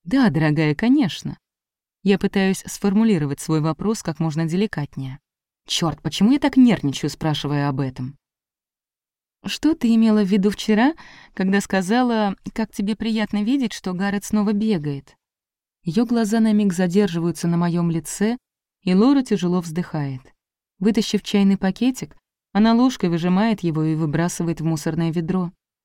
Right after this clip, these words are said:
Затем подносит чашку к губам и дует на горячий напиток. Я терпеливо жду, что она ответит. Пытаясь решить, что мне разрешено тебе рассказывать. Сглатываю комок в горле.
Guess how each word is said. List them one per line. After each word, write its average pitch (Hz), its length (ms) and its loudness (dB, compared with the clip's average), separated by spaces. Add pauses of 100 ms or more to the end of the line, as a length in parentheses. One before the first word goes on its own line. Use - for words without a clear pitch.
(300)
Затем 202 320 0
подносит 180 460 0
чашку 165 340 -4
к 151 60 -6
губам 156 480 0 (340)
и 190 120 0
дует 247 300 0
на 180 80 0
горячий 156 400 -2
напиток. 160 600 -8 (500)
Я 214 200 2
терпеливо 185 560 2
жду, 175 320 -2
что - 220 -4
она 165 200 0
ответит. 196 520 -6 (960)
Пытаясь 165 440 0
решить, 196 480 -2 (840)
что - 280 2
мне 175 200 4
разрешено 165 500 -2
тебе 156 220 -4
рассказывать. 143 920 -6 (440)
Сглатываю 160 540 -2
комок 160 320 -2
в 156 60 -12
горле. 143 420 -8